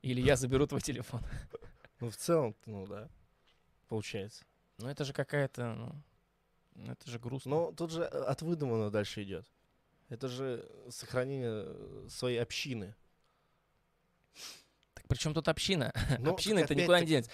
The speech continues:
Speaker 1: Понимаешь,
Speaker 2: да в смысле?
Speaker 1: Асгард там, Асгард не, не там, где место, а там, где люди, <laughs> понимаешь, Асгард.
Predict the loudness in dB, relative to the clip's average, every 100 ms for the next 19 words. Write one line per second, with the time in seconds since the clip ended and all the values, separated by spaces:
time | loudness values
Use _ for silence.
0 | -4 4 6 6 8 6 10 10 10 10
1 | 8 10 6 10 10 10 6 2 4 2
2 | 12 12 12 8 8 10 10 8 6 6
3 | 8 12 12 10 8 6 6 4 2 -2
4 | 8 8 8 6 4 8 8 8